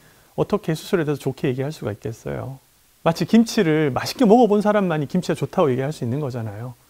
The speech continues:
근데 그러지 않은 사람은 사실은 좋다고 얘기하기 어렵죠.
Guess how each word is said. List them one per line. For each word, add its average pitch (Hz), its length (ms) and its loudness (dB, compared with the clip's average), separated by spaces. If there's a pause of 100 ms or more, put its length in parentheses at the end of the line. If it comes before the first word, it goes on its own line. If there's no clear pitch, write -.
(320)
근데 165 140 2
그러지 233 240 6
않은 220 220 4
사람은 156 400 0
사실은 139 440 -6 (380)
좋다고 170 360 -2
얘기하기 143 260 -2
어렵죠. 139 560 -8